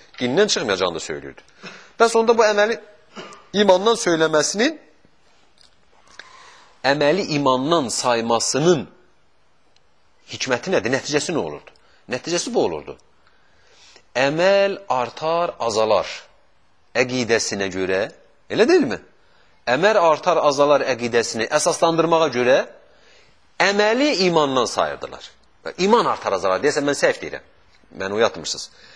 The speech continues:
İman artar, azalar əqidəsinə görə, hansı ki, Əbu Hənifə və əshabı iman artmaz, azalmaz deyir.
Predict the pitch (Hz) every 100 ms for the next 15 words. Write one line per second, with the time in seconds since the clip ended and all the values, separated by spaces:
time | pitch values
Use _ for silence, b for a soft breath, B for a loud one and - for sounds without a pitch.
0 | B B 139 160 165 196 226 147 147 -
1 | 175 160 147 135 143 151 120 - - -
2 | - 117 92 101 92 95 90 90 104 175
3 | - 120 117 175 - 143 220 B B -
4 | 143 143 139 139 151 123 123 120 - 127
5 | 117 190 139 127 160 127 123 156 156 143
6 | 135 135 131 92 85 156